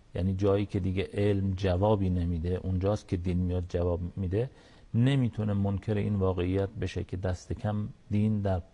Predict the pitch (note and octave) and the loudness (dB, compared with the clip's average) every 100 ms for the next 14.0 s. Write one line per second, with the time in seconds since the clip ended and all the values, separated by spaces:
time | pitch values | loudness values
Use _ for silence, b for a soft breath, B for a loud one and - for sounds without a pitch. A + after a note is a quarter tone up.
0 | - - - F2+ A#2 B2 A#2 G2+ F#2 F#2 | -20 -8 -2 0 0 0 0 0 0 -4
1 | - - B B - G#2+ G2+ G2+ G2+ G2+ | -6 -20 B B -2 2 4 2 2 2
2 | G2+ G2+ A2+ F#2+ F2+ F2 A2 G2+ F2 F#2 | 2 4 2 2 0 -2 0 0 0 -4
3 | B B - - F#2+ F#2+ F#2 - - F#2 | B B -20 -6 -2 -2 -4 -8 -6 -2
4 | F2+ F2 F2+ F#2+ F#2 D#2+ E2+ - E2 E2 | 0 0 0 0 0 -2 -6 -6 -4 -4
5 | - G2+ A2 - B B B - A2 G#2+ | -2 -2 -2 -6 B B B 0 2 2
6 | G2+ G2 G2 - F#2 - F#2+ - F#2+ F#2+ | 2 0 0 -2 -4 -2 -6 -4 -4 -4
7 | F#2 - E2+ D#2+ D#2+ D2 - - - B | -6 -4 -2 -2 -2 -6 -8 -14 -18 B
8 | B B B B B - A#2+ B2+ D3+ - | B B B B B -8 0 0 0 0
9 | A2+ A2+ A2+ C#3 C#3+ D3 D3 D3 C3 C3+ | 0 2 2 0 2 2 2 2 0 -2
10 | C#3 - - A2+ B2 C#3 B2+ B2+ C#3 - | -2 -6 0 2 4 2 0 -2 -2 -2
11 | G#2+ G#2 G2 F#2+ F#2 F2 F2+ F2+ F#2 G#2 | -2 0 2 2 2 2 0 0 2 2
12 | G2+ F2+ E2 E2 F#2+ F#2+ F#2+ F#2 - - | 2 0 -2 -4 0 2 2 0 -2 -2
13 | F2+ G2+ G#2 F#2 F2 F2+ E2 E2 F2+ F2+ | 0 2 2 0 0 0 0 -2 0 -2